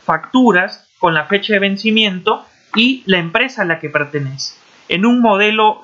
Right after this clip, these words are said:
de tabla y de base de datos que fácilmente podemos organizar,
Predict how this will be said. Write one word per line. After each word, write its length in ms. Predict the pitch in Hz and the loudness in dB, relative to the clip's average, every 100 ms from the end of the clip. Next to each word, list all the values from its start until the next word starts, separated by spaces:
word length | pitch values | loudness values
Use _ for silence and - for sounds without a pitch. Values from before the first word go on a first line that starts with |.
| 156 | -4
de 100 | 160 | -2
tabla 380 | 202 214 208 | 0 -2 -2
y 60 | 175 | -4
de 100 | 151 | -2
base 260 | 156 180 202 | -2 -2 -2
de 80 | |
datos 300 | 185 160 185 | 0 -2 -6
que 120 | - 156 | -18 -6
fácilmente 600 | 185 180 196 185 185 190 | -4 -4 -4 -4 -2 -4
podemos 560 | 160 156 165 180 180 - _ _ | 2 2 2 0 -2 -8 _ _
organizar, 960 | 185 185 170 160 151 - 190 196 208 | 0 2 0 -4 -6 -2 -2 -2 -8